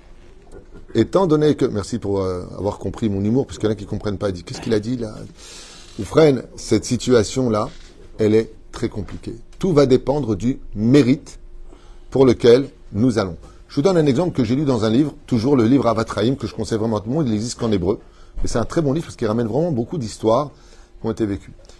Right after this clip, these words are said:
Il y a un homme, le Haleinu Velo Alechem, qui a perdu sa femme. Il en a été vraiment, vraiment profondément tou-, blessé, touché, au point de, de ne plus trouver goût à sa vie. Et, euh,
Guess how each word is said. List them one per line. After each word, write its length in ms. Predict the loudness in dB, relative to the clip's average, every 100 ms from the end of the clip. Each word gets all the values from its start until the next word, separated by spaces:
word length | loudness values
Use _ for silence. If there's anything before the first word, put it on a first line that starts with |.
| -8 4
Il 80 |
y 40 | 4
a 20 |
un 80 | 6
homme, 160 | 4
le 60 | 4
Haleinu 260 | 4 4 4
Velo 140 | 4
Alechem, 440 | 4 2 -2 -4
qui 120 | -2 -2
a 60 |
perdu 240 | 0 -4 -4
sa 140 | -6
femme. 220 | -8 -12 -14 -20 -20 -20 -20 -20 -20 -20 -20 -10 -4 0
Il 140 | 2 2
en 80 | 2
a 40 |
été 240 | 2 0 -2
vraiment, 560 | -2 0 0 0 -4 -10
vraiment 360 | -2 -2 -2
profondément 800 | -6 -4 -4 -2 -2 -2 -2 -6 -10 -20 -20 -20 -20 -20 -20
tou-, 120 | -18 -14
blessé, 600 | -10 0 2 2 2 0
touché, 560 | 0 -4 -4 0 0 0 -14 -20 -20 -18 -6
au 80 | -4
point 240 | 0 0
de, 320 | 2 0 -2
de 160 | -4 -4
ne 100 | -4
plus 360 | -6 -6 -6 -4
trouver 260 | -2 -2
goût 160 | 2 2
à 60 |
sa 160 | 0 -4
vie. 180 | -8 -16 -20 -20 -20 -20 _ -20 -20 -20 -20 -20 -2
Et, 260 | 2 2 2
euh, 220 | -2